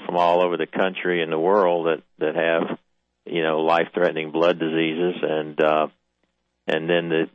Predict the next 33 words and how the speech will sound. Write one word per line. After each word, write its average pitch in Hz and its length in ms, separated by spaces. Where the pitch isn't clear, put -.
the, 82 120
the, 82 280
you 92 100
know, 85 120
my 87 220
brother 90 580
always 85 580
was 82 200
so 101 140
instrumental 85 560
in 78 100
trying 85 380
to 82 80
help 87 260
children. 90 560
My 78 160
daughter 85 480
has 85 180
got 82 200
a 80 40
program, 82 520
you 90 160
know, 85 120
Together 82 420
We 78 180
Feed 85 320
for - 160
kids 80 360
that 78 160
don't 85 200
have 78 300
food, 85 440
and, 76 480